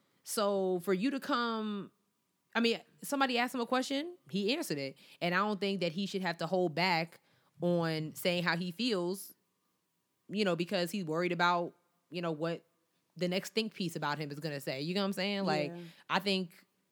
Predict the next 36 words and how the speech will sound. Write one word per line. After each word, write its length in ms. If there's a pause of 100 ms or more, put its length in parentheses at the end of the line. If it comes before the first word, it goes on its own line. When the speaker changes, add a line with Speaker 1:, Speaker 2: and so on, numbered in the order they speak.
Speaker 1:
I 60
think 160
that 100
just 140
makes 180
him 400 (1080)
a 80
better 340
athlete. 440
He 120
knows 240
kids 260
look 200
at, 200
look 240
up 140
to 100
him, 220 (260)
and 100
I 40
think 160
his 160
message 360
is, 200
you 80
know, 140
like, 200
speak 320
up 180
for 120
what's 200
right, 340
Speaker 2:
Right. 60
Speaker 1:
point 200
blank, 160
period. 400